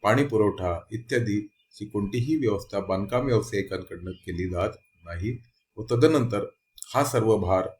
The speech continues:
संबंधित ग्रामपंचायतीवर पडतो किंवा काही वेळा या सुविधा तेथील लोकप्रतिनिधींनी उपलब्ध करून द्याव्यात, अशी रहिवाशांकडनं मागणी होते. असे प्रकार विशेषतः मोठ्या शहराच्या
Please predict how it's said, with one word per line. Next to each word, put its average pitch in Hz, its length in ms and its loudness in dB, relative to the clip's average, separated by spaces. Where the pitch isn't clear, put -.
संबंधित 127 500 0
ग्रामपंचायतीवर 110 760 0
पडतो 90 480 -6
किंवा 120 400 4
काही 117 240 6
वेळा 104 360 6
या 131 140 -2
सुविधा 98 480 2
तेथील 110 280 0
लोकप्रतिनिधींनी 120 880 0
उपलब्ध 113 400 0
करून 104 260 -2
द्याव्यात, 95 360 2
अशी 104 220 -4
रहिवाशांकडनं 104 920 2
मागणी 101 300 2
होते. 90 460 -2
असे 117 280 4
प्रकार 113 320 2
विशेषतः 117 500 2
मोठ्या 101 300 0
शहराच्या 98 580 2